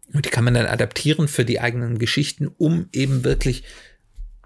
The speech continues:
weiter zu denken, als man das eigentlich gemacht hat. Und die Methode, die nennen die die Eleven Stars Methode. Das heißt, wenn ich irgendetwas tue,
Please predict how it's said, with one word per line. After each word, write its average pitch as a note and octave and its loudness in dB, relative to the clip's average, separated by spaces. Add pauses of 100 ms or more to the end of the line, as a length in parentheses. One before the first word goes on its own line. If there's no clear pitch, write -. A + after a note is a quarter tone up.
(880)
weiter D#3+ 0
zu - -2
denken, A#2+ -2
als - -4
man A2 -4
das A2 -6
eigentlich A2+ -8
gemacht - -12
hat. - -12
Und - -12
die A#2 -2
Methode, D3+ 0
die C3 -2
nennen C3 2
die B2 0
die B2 -2
Eleven C#3+ 2
Stars - -2
Methode. B2+ -2
Das - -8
heißt, - -8
wenn A2+ -8
ich - -12
irgendetwas D3 -6
tue, F#3+ -2